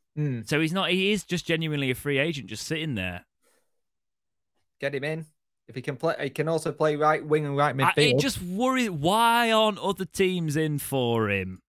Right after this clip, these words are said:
Speaker 1: Do, you do have that question, don't you?
Speaker 2: And if he was on trial at Oxford and they didn't pick him up?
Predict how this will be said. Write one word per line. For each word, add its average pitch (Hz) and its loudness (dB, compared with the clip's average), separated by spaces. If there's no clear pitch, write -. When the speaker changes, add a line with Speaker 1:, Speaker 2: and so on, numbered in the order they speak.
Speaker 1:
Do, 214 10
you 190 6
do 226 12
have 208 10
that 190 8
question, 175 6
don't 147 0
you? 214 -12
Speaker 2:
And 165 4
if 196 2
he 208 2
was 185 2
on 196 0
trial 190 4
at 185 2
Oxford 165 -4
and 156 -4
they 156 0
didn't 147 0
pick 156 -4
him 143 -2
up? 123 -4